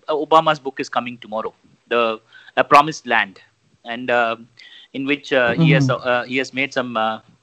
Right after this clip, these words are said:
Speaker 1: uh, you know, rather, uh, uncharitable comments about Rahul Gandhi. Uh, I mean, perceived to be, because, I mean, you know, I'm not really sure what, what he has said.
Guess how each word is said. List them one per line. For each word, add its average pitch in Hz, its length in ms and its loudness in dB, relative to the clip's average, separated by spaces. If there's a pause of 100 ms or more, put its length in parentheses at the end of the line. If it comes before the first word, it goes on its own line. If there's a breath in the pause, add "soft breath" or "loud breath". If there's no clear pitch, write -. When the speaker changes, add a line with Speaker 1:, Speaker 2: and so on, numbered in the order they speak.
(260 soft breath)
Speaker 1:
uh, 117 260 -2 (100)
you 123 100 -10
know, 131 200 -6 (380)
rather, 131 460 4
uh, 110 220 0 (200)
uncharitable 131 640 0
comments 123 360 -4
about 113 320 -4
Rahul 113 280 -2
Gandhi. 107 420 -4 (760 loud breath)
Uh, 120 400 4
I 147 60 2
mean, 151 140 -6
perceived 160 440 -2
to 135 60 -8
be, 117 180 -10
because, 127 340 -2
I 123 100 2
mean, 131 180 -6
you 131 160 -4
know, 135 80 6
I'm 147 120 6
not 147 200 2
really 127 240 -2
sure 123 240 -2
what, 117 280 -2
what 113 280 -6
he 120 80 -12
has 107 100 -12
said. 123 340 2